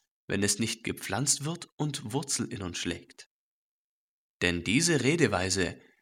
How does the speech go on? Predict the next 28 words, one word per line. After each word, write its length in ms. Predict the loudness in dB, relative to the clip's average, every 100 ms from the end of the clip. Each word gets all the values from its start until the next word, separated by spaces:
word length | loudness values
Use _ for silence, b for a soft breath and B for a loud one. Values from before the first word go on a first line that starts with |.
| b b 0
„Nehmt 340 | 2 4 4
das 320 | 4 4 4
Wort 320 | 0 -2 -4
an, 380 | -4 -6 -8 -14 _ _
das 200 | -2 0
in 320 | 0 0 0 0
euch 200 | -4 -2
gepflanzt 640 | -4 -4 -6 -4 -4 -4
ist“, 360 | -4 -4 -6 -12 _ _ _ _ _ 0
muss 240 | 6 6
man 180 | 4 -2
etwa 300 | -2 0 2
so 360 | 4 2 0 0
auflösen. 680 | 0 0 -4 -4 -6 -8 _ _ _ _ _ _ _ _ _ _ _
Nehmt 400 | 0 2 2 0
es 180 | 2 4
so 380 | 4 4 2 -2
auf, 340 | -2 -2 -4
dass 220 | -2 0
es 260 | 4 4 4
wahrhaft 560 | 4 2 0 -2 -2 -4
gepflanzt 600 | -4 -4 -8 -4 -4 -4
werde. 240 | -12 -16 _ _ _ _ _ _ _ _ _ _ _ _ _ _
Auf 200 | 0 2
den 240 | 6 8 8
Samen 480 | 6 4 2 2 2
wird 280 | -2 -2
angespielt, 800 | -2 0 0 0 0 0 0 -2